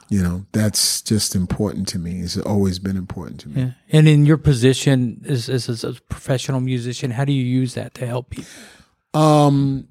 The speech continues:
Speaker 1: I've used this, this platform, uh, to, you know, do a lot of different things. Like, for example, um, I have another business in New York. Me and my, my wife, we have a,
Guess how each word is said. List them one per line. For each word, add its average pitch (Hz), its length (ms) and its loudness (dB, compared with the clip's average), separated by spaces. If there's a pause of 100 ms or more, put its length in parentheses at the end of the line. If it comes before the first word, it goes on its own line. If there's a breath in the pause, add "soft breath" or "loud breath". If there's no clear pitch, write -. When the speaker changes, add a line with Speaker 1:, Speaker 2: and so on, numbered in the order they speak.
(180)
Speaker 1:
I've 160 260 0
used 165 380 4
this, 139 300 2
this 123 240 -2
platform, 107 960 -2 (500)
uh, 104 440 0
to, 104 640 2 (1160)
you 170 140 0
know, 135 160 2
do 151 180 4
a 131 40 4
lot 127 240 2
of 117 100 0
different 104 320 -4
things. 95 360 -2
Like, 107 140 -2
for 120 160 0
example, 101 680 0 (760 loud breath)
um, 101 400 0
I 120 140 0
have 117 180 2
another 110 300 4
business 107 540 2
in 101 120 0
New 98 80 4
York. 101 320 0
Me 101 120 0
and 95 100 0
my, 95 320 -2
my 95 220 -4
wife, 95 340 -2
we 104 120 0
have 95 260 -2
a, 87 120 -4